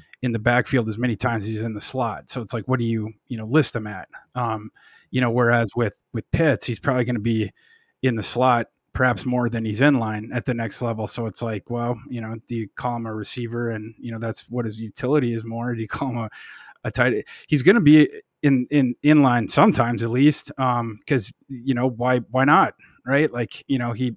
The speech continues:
he, he certainly has the length for it. Um, and he does try a-, as a blocker. Um, you know, it's not, it's, it's not full Evan Ingram. Um, you know, he's, he's not, uh, you know, the, the best blocker in the world. Uh, but again, you know, length and movement and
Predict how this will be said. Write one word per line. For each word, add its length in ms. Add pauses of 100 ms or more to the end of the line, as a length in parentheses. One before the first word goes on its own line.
he, 340
he 100
certainly 320
has 160
the 80
length 280
for 260
it. 240
Um, 320 (420)
and 120
he 80
does 200
try 480 (100)
a-, 240
as 140
a 40
blocker. 580
Um, 340
you 100
know, 80
it's 140
not, 240 (720)
it's, 200 (140)
it's 160
not 180
full 280
Evan 240
Ingram. 380 (180)
Um, 320 (320)
you 80
know, 60
he's, 220 (120)
he's 160
not, 420
uh, 340
you 120
know, 120 (300)
the, 140 (140)
the 80
best 240
blocker 280
in 80
the 80
world. 340 (140)
Uh, 140
but 120
again, 420
you 100
know, 240
length 500
and 160
movement 500
and 360